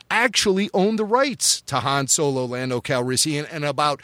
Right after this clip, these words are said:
ten thousand characters and elements from the six Star Wars movies and their various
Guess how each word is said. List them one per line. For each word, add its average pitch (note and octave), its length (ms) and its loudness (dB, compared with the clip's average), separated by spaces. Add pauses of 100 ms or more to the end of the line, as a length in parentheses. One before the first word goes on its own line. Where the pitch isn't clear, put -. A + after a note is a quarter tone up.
(300)
ten A3+ 540 -2
thousand A3 1000 -2
characters E3 520 -2
and E3+ 160 -4
elements E3 480 2
from D3 180 0
the C#3 100 0
six - 400 2
Star D3 280 4
Wars C#3+ 280 0
movies A2+ 480 -2 (400)
and G#2 140 -2
their G#2 100 -2
various F#2 560 -2